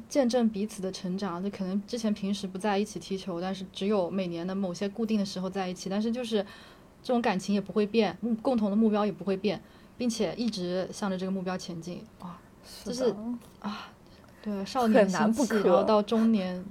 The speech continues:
Speaker 1: 圆梦。<laughs> 对啊，我，我就在想，如果哪一天，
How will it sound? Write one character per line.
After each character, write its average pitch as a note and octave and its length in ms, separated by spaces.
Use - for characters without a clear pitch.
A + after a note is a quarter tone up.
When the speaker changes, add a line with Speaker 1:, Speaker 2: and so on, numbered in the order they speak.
Speaker 1:
圆 F#3 160
梦。 G#3 280
<laughs> C#4+ 60
对 G#3+ 160
啊， G3 140
我， G#3 160
我 A3 140
就 C4 80
在 F4 100
想， B3+ 240
如 B3+ 60
果 C#4+ 100
哪 A#3+ 180
一 G3 60
天， C4 340